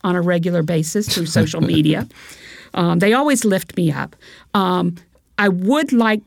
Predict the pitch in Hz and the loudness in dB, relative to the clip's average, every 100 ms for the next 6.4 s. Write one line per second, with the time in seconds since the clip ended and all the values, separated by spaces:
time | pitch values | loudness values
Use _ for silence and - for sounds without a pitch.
0 | - 233 214 208 208 - _ _ _ _ | 0 4 6 4 2 -4 _ _ _ _
1 | - 180 208 208 - 175 156 160 - _ | -4 0 2 2 2 0 0 -2 -6 _
2 | - 185 175 180 175 175 170 170 185 180 | -4 0 2 2 0 0 0 -2 0 -2
3 | 170 165 254 - 254 269 269 269 - 214 | -2 0 0 0 2 6 6 4 2 4
4 | 202 202 - - _ _ _ _ _ _ | 4 0 -8 -20 _ _ _ _ _ _
5 | 208 175 233 - - - _ - 208 208 | 0 2 2 0 -6 -14 _ 0 4 6
6 | 208 214 254 | 8 6 4